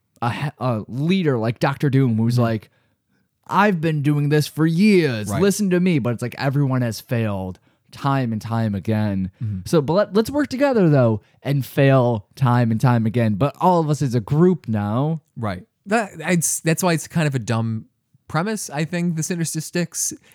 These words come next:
Speaker 2: Wow, it's hard to say.
Speaker 1: <laughs>
Speaker 2: Sinister,
Speaker 1: Sinister
Speaker 2: Sinister
Speaker 1: Sticks.
Speaker 2: And it's a hard thing to
Speaker 1: Oh,
Speaker 2: say.
Speaker 1: God, Sinister
Speaker 2: Sinister
Speaker 1: Six.
Speaker 2: Six. Uh, it's a bit of a
Speaker 1: Sinister
Speaker 2: tongue
Speaker 1: Six.
Speaker 2: twist.
Speaker 1: Sinister. Yeah, we got it.
Speaker 2: A bit of a, to-, a tongue twister. So they're trying to get that one going, so they might tease at the end, uh, Far From Home.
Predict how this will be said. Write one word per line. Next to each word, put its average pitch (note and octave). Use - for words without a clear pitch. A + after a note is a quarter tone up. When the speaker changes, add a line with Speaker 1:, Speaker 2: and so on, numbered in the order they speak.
Speaker 2:
Wow, -
it's -
hard D#3+
to C3+
say. A#2+
Speaker 1:
<laughs> -
Speaker 2:
Sinister, -
Speaker 1:
Sinister G3+
Speaker 2:
Sinister G3+
Speaker 1:
Sticks. F3
Speaker 2:
And G#3+
it's F3
a D#3+
hard F#3
thing F#3+
to C#3+
Speaker 1:
Oh, D3
Speaker 2:
say. C#3+
Speaker 1:
God, D3+
Sinister G#3
Speaker 2:
Sinister F3
Speaker 1:
Six. G#2
Speaker 2:
Six. -
Uh, A#2
it's D#3+
a D#3
bit D#3
of C#3
a C#3
Speaker 1:
Sinister D3+
Speaker 2:
tongue D3
Speaker 1:
Six. D#3+
Speaker 2:
twist. -
Speaker 1:
Sinister. D#3+
Yeah, B2+
we A#2+
got G2+
it. -
Speaker 2:
A B2+
bit E3
of D3+
a, D3
to-, B2+
a A#2+
tongue D3+
twister. A#2
So G3+
they're F#3+
trying G3+
to F#3+
get E3+
that D#3+
one C#3
going, B2
so B2
they B2
might B2
tease A2+
at G2+
the G2
end, F#2
uh, G2
Far G2
From F#2+
Home. F#2+